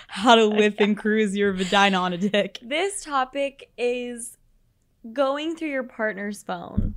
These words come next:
Speaker 1: Ah.
Speaker 2: So many people have been writing in and asking if that's okay to do. I am gonna say something that might come as a surprise considering that we are the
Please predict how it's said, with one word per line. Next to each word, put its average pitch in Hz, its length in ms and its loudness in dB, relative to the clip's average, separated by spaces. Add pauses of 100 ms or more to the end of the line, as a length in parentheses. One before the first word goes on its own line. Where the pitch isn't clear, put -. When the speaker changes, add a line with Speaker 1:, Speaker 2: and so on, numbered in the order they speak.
Speaker 1:
Ah. 160 960 0 (260)
Speaker 2:
So - 340 -6
many 311 220 -6
people 262 340 -8
have 240 160 -6
been 226 140 -10
writing 208 360 -8
in 196 200 -14
and 202 140 -10
asking 208 760 -10
if 196 320 -8
that's 185 540 -10
okay 180 420 -12
to - 140 -16
do. - 400 -16 (1600)
I 240 680 0 (280)
am 240 140 -4
gonna 240 200 -4
say 262 260 -4
something 302 340 -4
that 233 140 -4
might 202 240 -6
come 226 300 -10
as 190 240 -8
a 208 60 -8
surprise 294 880 2
considering 247 960 -2 (300)
that 208 480 0
we 220 300 -6
are 240 220 4
the 202 420 -4